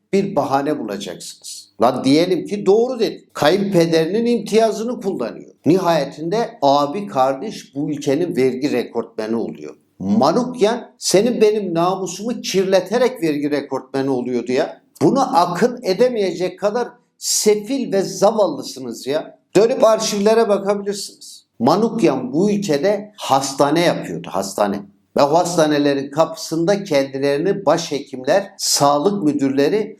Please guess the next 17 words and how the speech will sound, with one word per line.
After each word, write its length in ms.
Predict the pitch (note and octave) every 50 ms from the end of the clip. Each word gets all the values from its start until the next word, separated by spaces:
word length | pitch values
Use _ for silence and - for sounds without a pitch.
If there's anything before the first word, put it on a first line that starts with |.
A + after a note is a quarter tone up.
| _ -
ayakta 500 | C#3 D3+ D#3+ D#3+ D#3 D#3+ - - A3+ F#3
alkışlayarak 760 | C#3+ C3+ A#2+ - - - - - - C#3 D3+ D#3+ D3 - -
karşılıyorlardı. 920 | - G2+ F#2 - - - - D#2 F2 F2 D#2 D2 D2+ D2+ D2 - - - - - _ _ _ -
O 180 | G#3 A3+ A3
gün 260 | G3+ F3+ E3 D#3+ D#3
Manukyan'ı 680 | E3+ F3 F#3 G3+ A3 G#3+ A3 - F3+ F3 F3 F3+ F#3+ F3+
alkışlayanlar 1120 | D#3+ D#3 D#3 D3 D3 - E3 E3 - - D#3 D#3 D#3+ D#3 D#3 D#3+ F3 G3+ A#3 A3+ - - - _
bugün 300 | C#3 G#3 A3+ G3 A3 G3
sayısızca 840 | - - G3 E3 E3 F3 F3 E3+ E3+ - A3 A#3+ G#3 - - F3 D#3+
şehir 360 | - - - E3+ E3 G3+ A#3+
hastanesi 680 | G#3+ F3 E3 D#3+ - - D#3+ D#3 D#3+ D#3+ D3+ - - F3
yapan 440 | E3 D3+ D3+ F#3 G#3+ G3+ G3+ - - _ _ _ _ - A2
Recep 520 | B2 D3+ E3 D#3 D3+ F3 F#3+ F3+ F3 E3+
Tayyip 340 | - D3 D3 E3 E3+ E3+ E3+ -
Erdoğan'a 640 | F3 F#3 F3 E3+ D3 B2+ C#3+ C#3 C#3+ D#3+ F3+ F3+
da 160 | F#3+ E3+ E3+
küfrediyorlar. 920 | - - F3 E3 - - A#2 G#2 G#2 F2 D2+ C2+ - - - - - - _